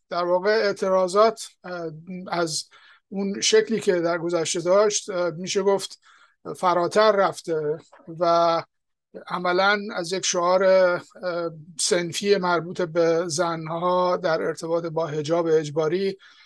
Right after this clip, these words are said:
اه، الان دیگه در سطوح بالاتری، اه، کل نظام رو، اه، در واقع هدف قرار داده. ام،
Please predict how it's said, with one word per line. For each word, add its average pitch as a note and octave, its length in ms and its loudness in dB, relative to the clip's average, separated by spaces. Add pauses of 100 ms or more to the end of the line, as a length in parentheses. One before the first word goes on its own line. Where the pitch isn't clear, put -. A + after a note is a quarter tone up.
(220)
اه، E3 320 -4
الان G3 280 0
دیگه G3 240 2
در F3+ 380 0
سطوح G3+ 400 0
بالاتری، F#3+ 1000 0
اه، D#3 420 -2
کل G#3 480 4
نظام E3+ 440 -4
رو، D3 280 0 (500)
اه، D3+ 120 -8
در D3+ 160 0
واقع D#3 280 0
هدف F3+ 400 2 (180)
قرار D3+ 280 -2
داده. C#3 440 -12 (480)
ام، D#3+ 600 0